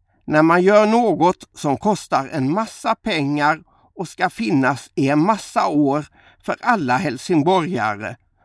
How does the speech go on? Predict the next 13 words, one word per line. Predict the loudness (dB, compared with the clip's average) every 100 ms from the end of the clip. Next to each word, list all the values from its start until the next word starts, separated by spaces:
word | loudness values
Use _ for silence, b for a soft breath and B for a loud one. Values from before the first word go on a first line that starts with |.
| _
så | -10 -2
utesluter | 2 2 2 -6 -2 0 0 -4 -4
man | 0 0 0 -6 _
och | -6 -6 -6
diskriminerar | -6 -6 -4 -2 0 0 0 -2 -2 -4
grupper", | -2 -6 -6 _ -16 -16 -18 b b b
säger | -6 -2 0 -2 0
Anke | -2 -2 -8 -10
Selander, | -6 2 2 2 -4 -6 -6 -6 _ _
som | -16 -10 -6
är | -4
vice | -2 -4 -4 -4
ordförande | -4 -4 -4 -2 0 0 -2 -2 -2